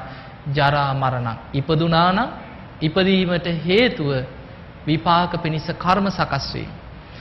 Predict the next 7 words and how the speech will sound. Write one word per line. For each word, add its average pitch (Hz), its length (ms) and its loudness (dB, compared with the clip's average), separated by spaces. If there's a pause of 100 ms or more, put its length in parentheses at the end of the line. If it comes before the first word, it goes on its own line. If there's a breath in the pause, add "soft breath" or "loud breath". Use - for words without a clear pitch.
(160 loud breath)
මේ 202 260 6
කර්මයක් 208 600 4
මත 180 260 2
භවපච්චයා 190 840 4
ජාති 170 400 4
කියන 139 200 -4
විපාක 165 440 2